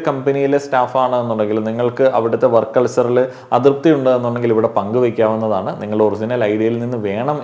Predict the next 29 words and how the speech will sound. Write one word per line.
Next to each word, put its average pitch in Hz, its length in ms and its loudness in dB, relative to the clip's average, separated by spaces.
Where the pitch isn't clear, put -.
എന്ന് 117 200 -4
തന്നെ 117 240 -2
ഇല്ല, 92 100 -2
എന്നാലും 135 320 0
പങ്കുവയ്ക്കുക, 127 640 2
ആളുകൾ 107 200 0
അറിയട്ടെ. 101 320 -2
ഏഹ്, 110 200 2
സമാന 127 300 2
അനുഭവങ്ങളുള്ള 120 560 0
ആളുകൾ, 117 280 2
ഏഹ്, 107 260 6
ഒന്നിച്ച് 131 260 0
നിന്ന് 117 140 -2
കഴിഞ്ഞാൽ 98 360 0
കുറേയൊക്കെ 131 380 6
നമുക്ക് 120 260 -2
മാറ്റം 104 260 -2
വരുത്താനായിട്ട് 101 480 -4
സാധിക്കും. 90 380 -8
നമ്മളുടെയൊക്കെ 127 560 2
അൾട്ടിമേറ്റ് 127 560 -2
ഗോൾ 117 260 6
എന്ന് 120 160 -2
പറയുന്നത് 104 380 -2
ജോലി 139 360 6
ചെയ്ത് 139 280 2
ആ - 20 4
ഒരു 170 140 8